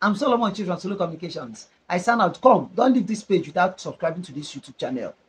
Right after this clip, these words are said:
Don't, because I'm dropping much, much value on this channel every blessed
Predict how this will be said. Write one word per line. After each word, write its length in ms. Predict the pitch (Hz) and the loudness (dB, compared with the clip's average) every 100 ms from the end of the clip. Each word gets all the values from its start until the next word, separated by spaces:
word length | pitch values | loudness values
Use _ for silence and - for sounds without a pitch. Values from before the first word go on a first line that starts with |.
| _ _ _ _ _ _ - | _ _ _ _ _ _ -2
Don't, 400 | 160 214 175 - | 4 4 4 -4
because 340 | 165 185 185 - | -4 2 2 2
I'm 180 | 160 160 | -4 -2
dropping 540 | - 226 233 247 226 | 4 6 6 2 2
much, 240 | 214 208 196 | 4 2 2
much 240 | 202 185 | 2 2
value 400 | - 190 170 165 160 | 2 2 2 -4 -6
on 140 | 151 | -4
this 160 | 180 - | -4 -2
channel 420 | 180 175 156 - | -2 0 0 -2
every 260 | 190 180 196 | -4 -4 -6
blessed 460 | 165 165 170 175 | -4 -6 -4 -8